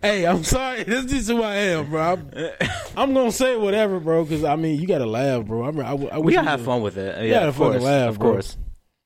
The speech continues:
Speaker 1: Uh, old package who's more influential?
Speaker 2: I'm talking about in terms of music, style, catalog, you know, everything.
Speaker 1: Catalog, music, style. Damn, that's kinda tough.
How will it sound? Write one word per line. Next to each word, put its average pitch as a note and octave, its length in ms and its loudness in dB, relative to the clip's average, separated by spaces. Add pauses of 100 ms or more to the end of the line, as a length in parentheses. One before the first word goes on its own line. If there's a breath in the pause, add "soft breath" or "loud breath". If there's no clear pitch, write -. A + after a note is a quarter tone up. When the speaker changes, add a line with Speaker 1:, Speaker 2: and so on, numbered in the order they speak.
(220)
Speaker 1:
Uh, A2 760 -2 (720 loud breath)
old B2 320 -4
package B2 420 -4
who's B2 460 -4
more A#2+ 300 -6
influential? B2 920 -8 (3000 loud breath)
Speaker 2:
I'm G#2+ 120 -2
talking B2 160 0
about G2 80 0
in G2 60 -4
terms G#2 220 -2
of F#2+ 80 -4
music, G#2+ 580 -2
style, G2 800 -6 (120)
catalog, G2 460 -6 (140)
you G2 140 -6
know, F#2 220 -6
everything. F#2+ 380 -4
Speaker 1:
Catalog, G2+ 480 -10
music, G2 360 -10
style. - 420 -20
Damn, E2 240 -20
that's - 160 -20
kinda G2 300 -20
tough. - 380 -20